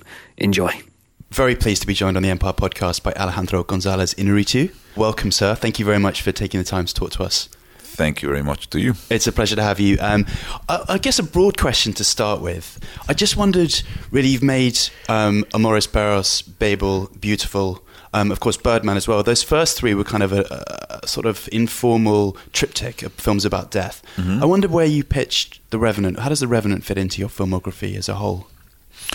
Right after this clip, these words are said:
Speaker 3: I will say that there's a constant theme in my films, that is the filial relation, father and son relation. And, and that's something constant that, I don't know, it's always come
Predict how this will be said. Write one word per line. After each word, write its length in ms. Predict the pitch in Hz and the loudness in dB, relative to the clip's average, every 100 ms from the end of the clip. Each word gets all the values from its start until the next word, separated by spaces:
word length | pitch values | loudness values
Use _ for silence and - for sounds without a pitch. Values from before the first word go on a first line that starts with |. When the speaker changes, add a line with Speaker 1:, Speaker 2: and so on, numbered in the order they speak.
| - - - - | -10 -14 -16 -4
Speaker 3:
I 60 | 302 | 2
will 140 | 294 | 4
say 320 | 190 - 117 110 | 4 2 2 4
that 160 | 95 | 2
there's 280 | 98 101 - | 2 2 2
a 60 | - | -2
constant 960 | - 92 85 - 87 85 - - - - - - | 0 2 2 2 0 0 0 -2 -4 -12 -18 -18
theme 380 | - 87 78 76 - - - - | -2 2 2 0 -6 -18 -12 -4
in 220 | 73 71 | -2 0
my 480 | 69 69 69 78 82 | 2 2 0 -2 -6
films, 580 | - 87 71 65 - - | -4 0 0 -2 -4 -4
that 120 | - | 0
is 240 | 78 76 | 0 0
the 320 | - - - - | 0 -2 0 -4
filial 540 | - 117 98 78 71 | -2 2 4 4 2
relation, 760 | - 69 65 69 - - 80 80 | 0 -2 -2 -4 -6 -6 -8 -12
father 420 | - - 95 80 | -6 -2 0 2
and 160 | 71 67 | 0 0
son 300 | - 50 - | -2 -2 -4
relation. 560 | - 62 67 - 85 82 | -8 -8 -8 -8 -10 -8
And, 220 | - 80 - - - - - - - | -6 -8 -10 -14 -14 -14 -14 -18 -4
and 160 | 98 104 | 0 0
that's 180 | 151 | 0
something 400 | - 156 147 143 | 0 0 2 0
constant 560 | 120 120 123 - 95 87 | 2 0 2 0 0 2
that, 140 | 82 | 4
I 80 | 87 | 4
don't 180 | 92 87 | 4 4
know, 240 | 101 92 | 4 4
it's 380 | 76 - - - | 2 0 -2 0
always 420 | 82 85 82 - | 0 2 2 2
come 300 | - - 87 | 0 0 0